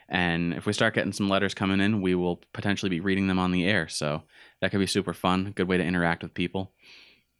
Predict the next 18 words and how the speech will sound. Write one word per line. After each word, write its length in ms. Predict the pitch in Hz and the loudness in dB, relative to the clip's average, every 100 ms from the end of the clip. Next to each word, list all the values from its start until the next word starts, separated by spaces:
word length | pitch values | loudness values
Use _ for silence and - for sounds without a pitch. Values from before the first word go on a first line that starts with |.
| 82 | -8
And 480 | 92 87 87 85 87 _ | -4 0 0 -2 -6 _
that's, 320 | 107 123 - | -2 0 -4
that's 240 | - 156 156 | 0 2 4
all 160 | 156 | 4
I've 140 | 151 147 | 4 2
got 160 | 123 | -2
for 80 | - | 0
this 200 | 110 - | -2 0
week. 140 | 82 | -2
Anything 280 | 90 101 104 | 0 0 2
you'd 120 | 101 | 2
like 120 | 104 101 | 2 0
to 60 | |
say 200 | - 98 | 0 0
before 220 | 95 113 | 2 0
we 80 | 101 | -2
close 260 | - 92 87 | 2 2 2
out? 200 | 104 | 0